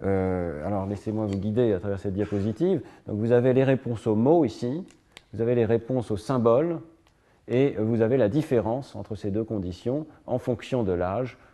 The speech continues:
pour, euh, les enfants de première année, euh, au jardin d'enfants, euh, pardon, c'est jardin d'enfants, deuxième année,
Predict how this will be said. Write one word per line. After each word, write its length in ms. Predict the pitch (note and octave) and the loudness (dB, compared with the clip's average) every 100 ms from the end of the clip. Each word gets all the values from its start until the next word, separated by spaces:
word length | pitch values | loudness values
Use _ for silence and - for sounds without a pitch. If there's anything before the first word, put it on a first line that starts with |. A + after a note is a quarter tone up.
| _ | _
pour, 320 | B2 A#2 G2+ - _ | -2 0 0 -6 _
euh, 200 | E2+ F#2 | -4 0
les 140 | F#2 G2+ | 0 0
enfants 240 | G2 A2 | 0 -2
de 40 | E2+ | 2
première 380 | B2+ B2 A2 F2+ | 4 4 2 0
année, 420 | F2+ G#2 B2+ C3+ - - | -2 -2 -4 -6 -18 -14
euh, 220 | E2 E2+ E2 | -8 -6 -4
au 80 | |
jardin 280 | F2+ A2 G#2 | -2 0 0
d'enfants, 480 | F#2 E2+ - A2 C#3 - - - | -2 -2 -2 -2 -4 -14 -20 -16
euh, 240 | E2 F2 E2+ - _ - _ _ | -8 -6 -6 -10 _ -20 _ _
pardon, 220 | F#2+ E2+ | -8 -8
c'est 140 | D#2+ F2+ | -10 -6
jardin 300 | A2+ B2+ G#2+ | -2 0 -2
d'enfants, 320 | G2+ - B2 | -4 -4 -4
deuxième 460 | G#2+ C3 B2+ B2 G#2+ | 2 2 4 0 0
année, 340 | F#2+ G#2+ C3+ | -2 -4 -6